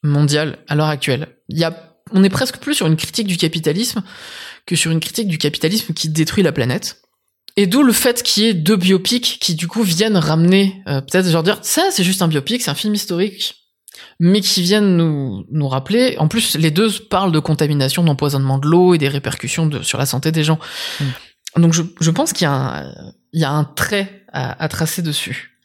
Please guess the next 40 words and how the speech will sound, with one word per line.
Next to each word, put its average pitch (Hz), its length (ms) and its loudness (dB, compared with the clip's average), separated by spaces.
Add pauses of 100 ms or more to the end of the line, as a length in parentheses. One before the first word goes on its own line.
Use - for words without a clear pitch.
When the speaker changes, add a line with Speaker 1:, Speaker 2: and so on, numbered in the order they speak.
(220)
Speaker 1:
Ce - 240 0
qui - 180 -2
maintenant 175 360 2
m'attriste, 156 580 0
c'est - 160 0
qu'en 151 160 0
deux 156 120 2
mille 170 200 4
douze, 175 340 0 (640)
ben, 143 120 2
Prom 214 280 0
Island 185 560 2
et 143 100 4
Les 139 80 2
Bêtes 175 200 2
du 156 100 0
Sud 160 160 -2
Sauvages 156 520 0 (440)
avaient 160 220 0
déjà 190 260 2
plus 233 360 -2
de 180 80 2
propos 170 600 -2 (960)
que 185 100 2
Don't 170 260 2
Look 151 140 -2
Up. - 160 -6 (1120)
Et 156 80 2
notamment 214 400 2
dans 202 120 2
Les 147 80 0
Bêtes 190 180 0
du 190 100 2
Sud 165 160 0
Sauvage, 202 480 -2
on 160 120 4
voit 180 260 2
l'entraide 170 560 2
des 143 160 0
gens, 131 220 0